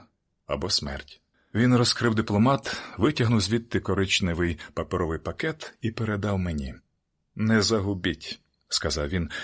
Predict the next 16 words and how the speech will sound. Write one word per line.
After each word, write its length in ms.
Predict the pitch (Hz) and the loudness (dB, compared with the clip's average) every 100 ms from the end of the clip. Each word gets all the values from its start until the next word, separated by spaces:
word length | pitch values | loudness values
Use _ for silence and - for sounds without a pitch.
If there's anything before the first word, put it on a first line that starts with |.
| - | -8
намагаючись 760 | - 73 73 73 - 76 - - | -6 -4 -2 -4 -4 -2 -2 -2
усміхнутися. 760 | - - 76 82 73 - - - - _ _ _ - | -4 -4 -6 -8 -6 0 0 -2 -20 _ _ _ -4
Ми 220 | 98 113 | 2 4
йшли 360 | 113 - 104 110 | 2 0 0 2
до 140 | 95 | 2
виходу 520 | 95 95 98 92 90 - - - | 2 0 0 -2 -4 -6 -18 -8
із 180 | 82 85 | -6 -4
заповідника. 920 | 82 87 80 73 65 65 - - - _ _ _ - | -4 -4 -4 -8 -8 -12 -12 -12 -16 _ _ _ -10
Зараз 560 | 98 107 143 147 113 | -4 0 2 2 2
він 120 | 110 98 | 0 2
сяде 400 | - 110 110 87 | 2 2 0 -2
до 140 | 87 | -2
темно-синього 760 | - 87 80 78 87 78 73 78 | -2 -4 -4 -4 -4 -4 -6 -4
Б 100 | 80 | -4
М 200 | 85 92 | -4 -2
В 200 | 139 | -4